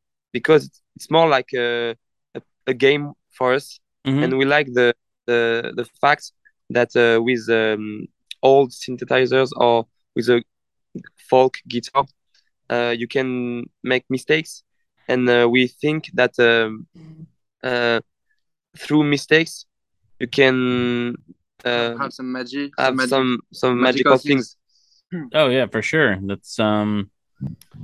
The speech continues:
Speaker 2: what was it? Prince always said, "If you made a mistake, you played it twice, so people thought you did it on purpose."
Speaker 1: Yeah,
Speaker 2: Yeah.
Speaker 1: exactly.
Speaker 2: Yeah. Um,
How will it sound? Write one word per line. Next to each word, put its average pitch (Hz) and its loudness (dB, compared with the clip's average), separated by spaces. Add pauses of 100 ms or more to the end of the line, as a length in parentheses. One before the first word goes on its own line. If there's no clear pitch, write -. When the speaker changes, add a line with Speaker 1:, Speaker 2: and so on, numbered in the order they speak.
(300)
Speaker 2:
what 123 -4
was 101 0
it? 95 -8
Prince 113 -2
always 107 4
said, 104 2
"If 98 -6
you 104 2
made 104 4
a 104 2
mistake, 101 0
you 92 -6
played 101 0
it 87 -8
twice, 101 0
so 92 -4
people 95 -4
thought 95 0
you 76 -10
did 95 -2
it 95 -4
on 92 -2
purpose." 98 -4 (320)
Speaker 1:
Yeah, 139 4 (460)
Speaker 2:
Yeah. 127 0
Speaker 1:
exactly. 117 0 (320)
Speaker 2:
Yeah. 104 -10 (380)
Um, 143 2